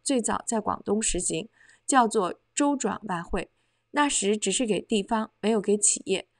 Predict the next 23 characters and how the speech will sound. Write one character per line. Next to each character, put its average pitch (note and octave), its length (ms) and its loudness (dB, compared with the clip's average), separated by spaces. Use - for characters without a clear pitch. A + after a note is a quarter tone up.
如 C4 180 2
给 A3+ 200 6
广 G3 240 0
州 A#3+ 160 2
市 A#3 440 -2
若 B3 180 2
干 A#3+ 280 -2
外 A3+ 200 -2
汇 A3+ 220 -6
作 - 200 -4
为 G3 160 -2
周 A#3 220 -4
转， - 240 -6
它 B3 120 2
可 A#3 180 0
以 A3 200 2
进 A#3 240 -2
口 G3 160 -6
原 D#3+ 260 -6
料， G#3 380 0
再 G3 320 0
加 A3+ 240 0
口-， A3+ 220 -8